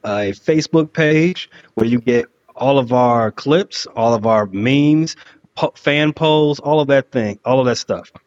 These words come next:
But for the actual show, you gotta come to, you gotta come to Apple,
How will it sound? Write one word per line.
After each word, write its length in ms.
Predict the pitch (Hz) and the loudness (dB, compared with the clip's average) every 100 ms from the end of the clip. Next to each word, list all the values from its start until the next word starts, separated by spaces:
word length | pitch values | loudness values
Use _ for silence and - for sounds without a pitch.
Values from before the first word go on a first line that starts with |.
| _ _ _ _ _ _ | _ _ _ _ _ _
But 140 | - 113 | -2 -2
for 160 | - | 0
the 100 | 113 | 2
actual 420 | 127 147 - 151 139 | 2 2 0 0 0
show, 460 | - 143 190 294 _ _ _ _ - | 0 0 0 -2 _ _ _ _ -8
you 120 | 101 | -2
gotta 280 | 120 120 120 | 0 2 0
come 240 | 127 117 | -2 -2
to, 140 | 110 - | -2 -4
you 80 | 110 | -2
gotta 200 | 117 117 | 0 0
come 160 | 123 | -2
to 100 | 117 | -2
Apple, 400 | 117 120 143 156 | 0 0 0 -2